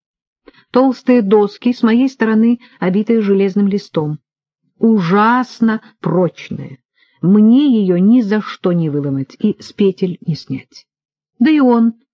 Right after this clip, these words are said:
очень постарался, чтобы я не отыскала тут ничего, чем это можно было бы сделать. Начала собирать кое-какие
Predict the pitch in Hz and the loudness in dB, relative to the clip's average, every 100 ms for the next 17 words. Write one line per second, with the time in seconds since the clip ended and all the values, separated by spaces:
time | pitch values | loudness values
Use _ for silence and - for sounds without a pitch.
0 | _ 185 196 180 - 170 165 160 165 160 | _ 2 2 2 -2 -4 -4 -6 -4 -4
1 | 156 - 151 175 165 202 226 226 _ _ | -4 -8 -8 -6 -2 -2 -2 -6 _ _
2 | _ _ - 262 233 196 - 196 190 180 | _ _ 0 2 2 -2 -4 -4 -2 -2
3 | 180 - 220 262 277 - 226 180 160 - | -4 0 4 4 0 -2 -2 0 -2 -2
4 | 165 156 160 185 202 156 156 156 - 127 | -2 -2 -4 -2 -4 -2 -4 -6 -8 -12
5 | 127 - _ _ _ _ _ _ _ _ | -12 -16 _ _ _ _ _ _ _ _
6 | _ _ - 214 233 - 247 247 214 - | _ _ -2 0 0 0 0 0 -4 -4
7 | 233 220 214 202 202 190 190 - 190 170 | -2 0 -2 -2 0 0 -2 -2 -2 -2
8 | 170 | -4